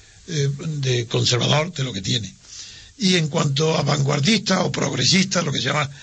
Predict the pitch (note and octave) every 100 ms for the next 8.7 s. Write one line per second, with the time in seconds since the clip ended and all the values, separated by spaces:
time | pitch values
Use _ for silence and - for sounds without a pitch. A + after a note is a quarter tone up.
0 | - - F#3 D3+ D#3+ D3 D#3 D3+ D3+ C#3+
1 | D#3 D#3 E3 D3 D3 B2+ D3+ D#3 D#3 D3+
2 | F3 - E3+ F3 D#3 F3+ G#2+ - - -
3 | - - - - C#3+ C3+ C#3+ C#3 D3+ F#3+
4 | F#3 G3 - - - - C3+ D#3 D#3 E3+
5 | D#3 C#3 F3 F#3 F#3+ A#3 B3+ A#3+ G3+ E3
6 | - C#3 C3+ C3 G#2+ - - - D#3+ D#3+
7 | A3 G#3 F#3 F#3+ G3+ G3+ D3 E3+ F3+ F#3
8 | E3+ D#3+ C3+ C3 - C3+